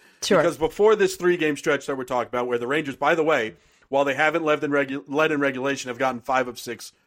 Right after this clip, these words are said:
Speaker 2: points. That's
Speaker 1: Yep.
Speaker 2: a stone cold fact. Going into this, it was like, well, it's great that the Rangers got all these offensive weapons at the trade deadline. Yeah, but Igor Shesterkin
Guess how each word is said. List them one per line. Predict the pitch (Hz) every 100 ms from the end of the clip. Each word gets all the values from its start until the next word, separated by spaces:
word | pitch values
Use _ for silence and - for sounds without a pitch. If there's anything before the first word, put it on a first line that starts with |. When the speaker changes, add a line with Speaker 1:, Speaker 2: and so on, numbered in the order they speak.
| _
Speaker 2:
points. | - 214 107 -
That's | - 135 180
Speaker 1:
Yep. | 185 - _
Speaker 2:
a | 143
stone | - 143
cold | 143 135
fact. | - 185 127 - _ _ _ _ _
Going | 127 190 185
into | 202 240 233
this, | 220 214 - - _ _ _ -
it | 180
was | 175 170
like, | 185 165 156 - - _ _ _ _ _
well, | 170 196
it's | 185 185
great | 185 208 220
that | 214 208
the | 208
Rangers | 185 180 180 170 170 160 143
got | - 156 151
all | 151 151
these | 151 143
offensive | 147 139 151 139 139
weapons | 127 135 131 123
at | 123
the | 127
trade | - 196 196
deadline. | 170 160 147 147 143 131
Yeah, | 165 160
but | 139 175 175 156 165
Igor | 160 156 151
Shesterkin | - 135 - 151 143 147 131